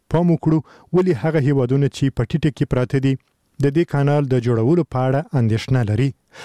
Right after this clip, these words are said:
متخصصان په دې باور دي دغه کانال چې دوه سوه پنځه اتیا کیلومتره اوږد او سل متره پلن دی، کولی سي پنځه سوه پنځوس زره هکټاره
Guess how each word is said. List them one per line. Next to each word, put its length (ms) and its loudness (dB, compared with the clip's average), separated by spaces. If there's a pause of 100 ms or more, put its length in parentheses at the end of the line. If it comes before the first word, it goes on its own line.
(240)
متخصصان 720 -2
په 120 0
دې 140 2
باور 300 0
دي 60 2 (100)
دغه 140 0 (100)
کانال 340 0
چې 100 0 (380)
دوه 240 2
سوه 240 0
پنځه 260 2 (120)
اتیا 260 -2 (240)
کیلومتره 500 0
اوږد 400 0 (260)
او 40 2 (140)
سل 200 0
متره 320 0 (200)
پلن 320 2
دی، 100 0 (280)
کولی 360 2
سي 140 0 (380)
پنځه 240 2 (100)
سوه 200 0
پنځوس 540 0
زره 160 0 (260)
هکټاره 400 0